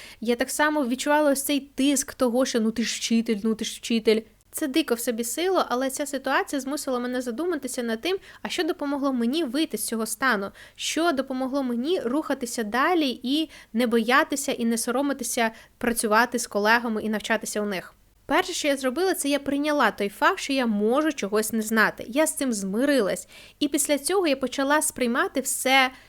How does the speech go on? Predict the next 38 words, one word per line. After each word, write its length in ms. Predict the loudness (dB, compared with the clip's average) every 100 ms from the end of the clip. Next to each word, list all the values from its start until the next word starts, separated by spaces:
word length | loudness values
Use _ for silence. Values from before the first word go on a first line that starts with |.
| -12
що 200 | -2 0
відбувалося 540 | 2 2 4 2 2
навколо 360 | -2 0 2 2
мене, 300 | 2 0 -4 -4
по-іншому. 640 | 0 2 2 0 0 -4 -8 -14 _ _ -2
Я 100 | 0
більше 240 | 0 0
не 80 | -4
ставила 360 | 0 2 2 0
себе 200 | -2 -2
в 20 |
позицію: 640 | 0 0 0 0 0 -2 -2 -16 0
«От 280 | 4 6 4
я 80 | 0
вчитель, 480 | 0 2 2 2
я 160 | 2 2
щось 180 | 0 -2
не 120 | 0
знаю, 380 | 2 2 2 2
я 100 | 2
погана». 500 | 2 2 2 0 -4 -8 -4
А 100 | 2
я 100 | 4
ставила 380 | 4 2 4 2
себе 220 | 0 -2
в 60 | 0
позицію: 540 | 0 0 0 -2 -2 -6 0
«Так, 320 | 4 4 2 -4
я 180 | 0
можу 420 | 2 2 2 2 0
чогось 340 | 0 0 0
не 120 | -2
знати, 360 | 0 0 0 -2
але 220 | 0 2
я 140 | 2 0
хочу 600 | -2 0 4 4 2 -6 -4
і 100 | -4
буду 480 | -4 -4 -2 0